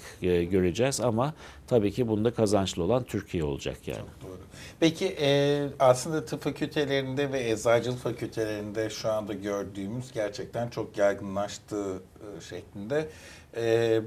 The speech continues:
Speaker 2: ben kendi deneyimimi söyleyeyim. Bizim fakültemiz, e, kliniklerle beraber bu işi yapan Türkiye'de ilk fakülteydi aslında.
Speaker 1: Çok iyi.
Speaker 2: E, ve, e, daha sonra, e, biz beşinciydik Türkiye'de,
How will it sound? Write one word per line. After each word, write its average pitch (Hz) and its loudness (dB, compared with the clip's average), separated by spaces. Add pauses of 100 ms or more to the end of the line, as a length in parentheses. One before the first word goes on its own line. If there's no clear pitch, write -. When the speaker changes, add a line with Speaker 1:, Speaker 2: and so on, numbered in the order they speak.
Speaker 2:
ben 123 4
kendi 120 2
deneyimimi 107 -2
söyleyeyim. 127 -4
Bizim 113 -6
fakültemiz, 98 -8 (260)
e, 95 -6 (120)
kliniklerle 110 0
beraber 92 2
bu 98 -6
işi 95 -10
yapan 135 -4
Türkiye'de 123 -6
ilk 131 -6
fakülteydi 90 -8 (260)
aslında. 92 -10 (220)
Speaker 1:
Çok - -6
iyi. 78 0
Speaker 2:
E, 117 4
ve, 123 0 (140)
e, 107 -4
daha 123 6
sonra, 95 -6
e, 76 -10 (520)
biz 104 -8
beşinciydik 117 -4
Türkiye'de, 82 -10